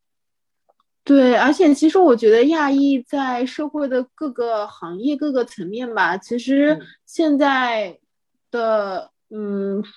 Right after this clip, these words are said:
Speaker 1: 就是做得非常杰出的人也是越来越多的，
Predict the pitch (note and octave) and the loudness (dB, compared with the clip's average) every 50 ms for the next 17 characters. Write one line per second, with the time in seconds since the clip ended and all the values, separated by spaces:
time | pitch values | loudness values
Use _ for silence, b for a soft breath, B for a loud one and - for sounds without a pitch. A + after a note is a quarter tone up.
0 | B B _ _ _ _ - - B3+ B3 B3 A3+ A#3+ A#3+ A3+ A3 G#3+ G#3 G#3+ - | B B _ _ _ _ -2 2 2 4 4 4 4 6 6 6 6 4 2 -2
1 | _ _ _ - E4+ D#4+ C#4+ B3 A#3+ A3+ G#3+ G#3 - - D4+ C#4 C#4 B3 A#3 - | _ _ _ 2 4 4 6 6 4 2 0 -2 -4 -2 0 0 0 0 0 -2
2 | G#3 F3+ F#3 - - B3 B3 A#3 G3+ F3+ E3+ F3 D3 D3+ - G3+ G3 - - C4 | -2 -4 -4 -4 -2 -2 0 0 0 -2 -4 -6 -6 -6 -8 -8 -10 -2 0 2
3 | D4+ F3 D#3+ F3+ G3 G3+ F#3+ F3+ F#3 F#3 G3 G#3+ G#3 D3+ D#2+ | 2 2 2 2 2 2 0 2 2 0 0 2 0 -2 -4